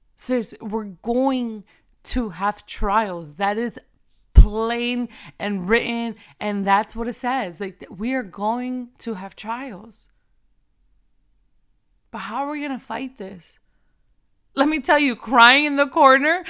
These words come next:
it may help for the moment 'cause you just wanna cry. I believe God created our tears, right? So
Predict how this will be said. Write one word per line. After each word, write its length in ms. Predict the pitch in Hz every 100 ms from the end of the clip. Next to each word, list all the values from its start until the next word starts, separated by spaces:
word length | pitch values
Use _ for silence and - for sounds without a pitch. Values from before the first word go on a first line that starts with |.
| - 262
it 80 | -
may 220 | 294 330
help 260 | 233 262 269
for 120 | 320
the 100 | 262
moment 320 | 240 240 269
'cause 160 | 262 220
you 100 | 220
just 140 | 214
wanna 160 | 226 220
cry. 360 | - 196 233
I 40 | 226
believe 320 | 208 214 196
God 260 | 208 196 -
created 600 | 226 - 208 208 214 202 -
our 140 | 208
tears, 600 | 208 - 208 208 233 190
right? 400 | 196 190 220 226
So 320 | - 208 196